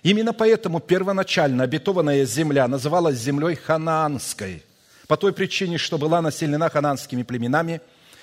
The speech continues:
происшедшими от Ханаана, сына Хама, находящегося под проклятием праведного Ноя. И только затем, когда потомки Авраама покорили хананеян и овладели землёю, она стала называться землёю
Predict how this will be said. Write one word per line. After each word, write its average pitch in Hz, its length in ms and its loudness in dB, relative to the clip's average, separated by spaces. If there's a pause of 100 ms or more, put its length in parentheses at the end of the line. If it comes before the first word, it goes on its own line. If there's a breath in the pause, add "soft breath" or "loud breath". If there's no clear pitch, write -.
(100)
происшедшими 139 640 -2
от 127 80 -8
Ханаана, 131 400 0
сына 113 460 -4 (380 soft breath)
Хама, 160 300 -2
находящегося 139 720 -2
под - 320 -6
проклятием 123 680 -2 (220 loud breath)
праведного 123 480 -2
Ноя. 104 380 -2 (220 loud breath)
И 139 100 -2
только 196 340 2
затем, 170 540 0
когда 139 560 0 (340 soft breath)
потомки 160 520 2
Авраама 147 360 2
покорили 165 480 0
хананеян 143 800 0 (320 soft breath)
и 170 140 2
овладели 156 580 2
землёю, 127 640 -2
она 131 160 0
стала 160 320 0
называться 123 640 -2 (100)
землёю 127 640 -2